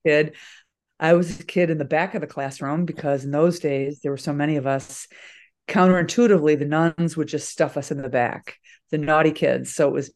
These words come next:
me and all the, the antsy boys in the back of the class. But, and I was bad at math, and I couldn't pay attention in history,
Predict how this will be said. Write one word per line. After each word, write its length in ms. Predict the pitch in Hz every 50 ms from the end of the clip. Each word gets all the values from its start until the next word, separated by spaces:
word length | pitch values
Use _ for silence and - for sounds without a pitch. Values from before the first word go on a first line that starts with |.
| _ _ _
me 280 | 156 160 180 185 185 175
and 80 | 156
all 320 | 151 151 147 147 147 147 143
the, 280 | 143 139 131 135 135 - _ _ _ _ _ _ _ _ _ _
the 520 | - 151 147 - _ _ 143 175 147 156
antsy 340 | 160 165 170 165 - 180 143
boys 500 | 131 151 147 143 143 139 143 147 143 -
in 80 | - 139
the 60 | 135
back 260 | - 147 139 143 143
of 60 | 151
the 60 | 135 139
class. 500 | - 143 139 135 143 - 135 - - - - - - - - _ _ _
But, 300 | - 185 180 175 - - - -
and 140 | 190 180
I 100 | 165 160
was 120 | 160 160 147
bad 320 | - - 160 165 175 214
at 120 | 269 269 240
math, 500 | 208 185 170 156 156 180 208 208 - - - -
and 140 | - 151
I 60 | 147 143
couldn't 300 | - - 139 127 220 214
pay 100 | 233 196
attention 500 | 190 190 - 170 160 156 - - 160 151
in 100 | 151 147
history, 720 | 143 156 147 - - - 139 139 139 139 147 170 180 175